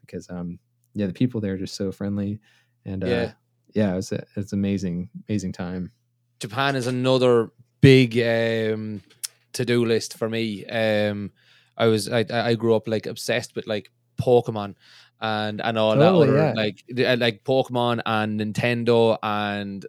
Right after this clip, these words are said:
Speaker 2: like, everything I own is either Van Halen or, um, like, Nintendo <laughs> stuff. So, like, you,
Speaker 1: Totally,
Speaker 2: on, on my
Speaker 1: yeah.
Speaker 2: car key, I've got a, like, a really old eight-bit, like, Link from Legend of Zelda.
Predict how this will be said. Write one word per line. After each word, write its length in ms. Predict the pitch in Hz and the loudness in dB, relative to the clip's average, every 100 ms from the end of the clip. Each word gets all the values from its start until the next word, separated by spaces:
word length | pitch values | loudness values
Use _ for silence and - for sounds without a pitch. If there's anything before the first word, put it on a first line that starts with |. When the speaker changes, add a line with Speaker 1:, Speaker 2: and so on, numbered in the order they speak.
| - | -8
Speaker 2:
like, 360 | 110 104 101 _ _ _ _ | -6 -6 -8 _ _ _ _
everything 360 | 139 143 151 156 | 0 4 4 4
I 120 | 139 | 4
own 360 | 135 131 120 110 | 4 4 2 -2
is 280 | - 113 104 | -2 -4 -2
either 500 | 120 120 113 110 107 - | 0 0 2 0 0 -4
Van 340 | 110 127 135 | -2 0 0
Halen 480 | 120 139 127 101 104 - - _ - | 0 2 0 -2 -6 -14 -20 _ -2
or, 640 | 123 113 110 107 107 104 - | 0 2 2 2 0 -2 -2
um, 600 | 110 107 104 104 104 107 _ _ _ - | 0 0 0 -2 -4 -8 _ _ _ -6
like, 200 | 113 117 | -6 -6
Nintendo 520 | 117 110 113 107 101 | -6 -2 0 0 0
<laughs> 0 | |
stuff. 500 | - - 127 - - - - - - | 2 4 2 -2 -14 -18 -20 -18 -4
So, 360 | 135 117 113 131 | 2 2 2 4
like, 100 | 131 | 4
you, 140 | - | 6
Speaker 1:
Totally, 180 | 131 131 | 4 4
Speaker 2:
on, 0 | |
on 120 | 135 | 4
my 80 | 127 | 4
Speaker 1:
yeah. 80 | 120 | 4
Speaker 2:
car 300 | 123 139 135 | 4 6 4
key, 220 | 147 110 | 2 -2
I've 140 | 110 | -2
got 300 | 117 98 113 | 0 2 0
a, 20 | 104 | 0
like, 160 | 110 | 0
a 100 | 117 | 0
really 360 | 110 120 120 120 | 2 0 0 2
old 320 | 120 117 104 - 123 | 4 4 2 -6 -2
eight-bit, 520 | 120 120 - 117 - - | 0 -2 -2 -4 -4 -4
like, 260 | 113 - - | -4 -4 -8
Link 360 | 113 120 104 | -4 -4 -4
from 220 | - 107 107 | -8 -8 -4
Legend 360 | 110 110 107 | -4 -4 -6
of 60 | 101 | -4
Zelda. 400 | 107 110 98 87 | -2 -2 -2 -6